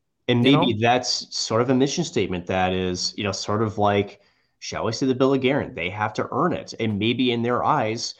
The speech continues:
Speaker 1: they want those top six guys to earn it. Maybe it's, is that
Speaker 2: Yeah.
Speaker 1: simple. You know, I'm, and again, from a pure hockey analysis, you're not wrong. We, I have not disagreed with you on that.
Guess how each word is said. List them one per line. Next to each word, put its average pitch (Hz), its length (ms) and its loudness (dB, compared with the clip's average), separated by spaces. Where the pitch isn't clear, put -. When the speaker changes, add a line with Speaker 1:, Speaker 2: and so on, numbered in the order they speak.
Speaker 1:
they 110 220 0
want 120 720 0
those 110 420 -4
top 92 300 -4
six - 300 -6
guys 107 320 -2
to - 180 -8
earn 143 220 -2
it. 82 120 -12
Maybe 107 340 -2
it's, 123 240 -4
is 151 240 -2
that 143 180 0
Speaker 2:
Yeah. 117 80 -2
Speaker 1:
simple. 147 460 -4
You 120 120 2
know, 123 120 4
I'm, 127 340 2
and 117 180 0
again, 123 340 2
from 120 220 0
a 98 260 2
pure 202 640 0
hockey 139 760 -2
analysis, 95 760 -6
you're 110 120 -4
not 139 240 0
wrong. 104 560 0
We, 104 160 0
I 98 180 0
have 110 160 -6
not 113 300 0
disagreed 127 400 -4
with 107 200 -4
you 95 120 -4
on 82 100 -6
that. 80 160 -6